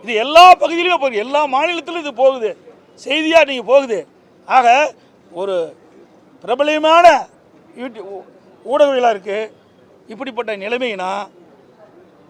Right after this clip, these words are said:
அப்புறம் தமிழகத்துல எங்க சட்ட ஒழுங்கு சரியா இருக்குது? முதலமைச்சர் சொல்றார், "மிகச் சிறப்பா இருக்குது,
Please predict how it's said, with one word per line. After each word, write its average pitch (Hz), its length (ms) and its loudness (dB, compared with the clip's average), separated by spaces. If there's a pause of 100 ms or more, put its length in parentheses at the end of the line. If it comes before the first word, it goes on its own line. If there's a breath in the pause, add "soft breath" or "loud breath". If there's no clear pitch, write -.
(100)
அப்புறம் 208 260 -6
தமிழகத்துல 226 560 -8
எங்க 214 220 -14
சட்ட 185 320 -12
ஒழுங்கு 202 200 -12
சரியா 190 300 -12
இருக்குது? 139 300 -18 (220)
முதலமைச்சர் 233 440 -12
சொல்றார், 196 200 -8
"மிகச் 180 340 -12
சிறப்பா 220 180 -10
இருக்குது, 196 340 -4